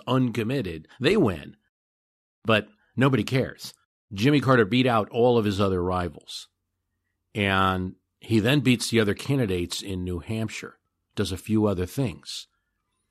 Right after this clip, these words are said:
He's kind of the Saint Patrick to the Democratic snake, George Wallace. He's another Southerner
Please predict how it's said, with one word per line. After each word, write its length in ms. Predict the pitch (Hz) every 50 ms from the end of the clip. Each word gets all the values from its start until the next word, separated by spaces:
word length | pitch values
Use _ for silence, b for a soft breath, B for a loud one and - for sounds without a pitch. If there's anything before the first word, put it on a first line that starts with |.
| _ _ _
He's 180 | - 127 117 -
kind 200 | - 127 127 117
of 100 | 95 95
the 80 | 98
Saint 360 | - - - 117 104 95 -
Patrick 540 | - - - 151 143 - - - - - _ _
to 100 | - 101
the 100 | 87 85
Democratic 580 | 87 107 104 104 101 - 107 101 95 87 -
snake, 540 | - - - - 113 120 117 107 - - - b b b b _
George 280 | - 110 104 101 87
Wallace. 420 | 85 87 - 113 135 117 90 - -
He's 160 | - 110 92
another 360 | 101 101 107 117 123 117 107
Southerner 600 | - - - - 143 147 139 123 98 90 85 90